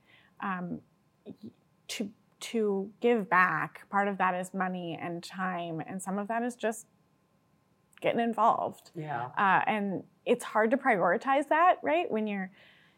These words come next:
Speaker 1: you're in a beginning of a busy career, you have, maybe have little kids at home.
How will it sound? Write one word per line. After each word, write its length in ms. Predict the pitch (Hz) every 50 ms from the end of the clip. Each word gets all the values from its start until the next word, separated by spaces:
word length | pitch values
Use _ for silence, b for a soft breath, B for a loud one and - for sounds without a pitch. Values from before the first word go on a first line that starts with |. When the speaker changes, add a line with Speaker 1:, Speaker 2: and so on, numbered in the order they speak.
| b _ -
Speaker 1:
you're 540 | 294 262 285 285 262 254 254 247 247 - - - - - -
in 200 | - 262 262 247
a 80 | 226
beginning 520 | 214 214 - - 269 233 294 285 285 285 277
of 80 | 269
a 60 | 262 254
busy 280 | 233 262 247 254 254
career, 520 | - - 247 262 254 262 254 247 240 233 240
you 160 | 233 220 214
have, 100 | 226 202
maybe 200 | 233 247 233 254
have 120 | 269 240 226
little 200 | 247 247 247 247
kids 420 | - - 254 247 247 233 220 226
at 240 | 247 - 233 226 -
home. 560 | 208 226 226 220 214 214 208 202 202 208 202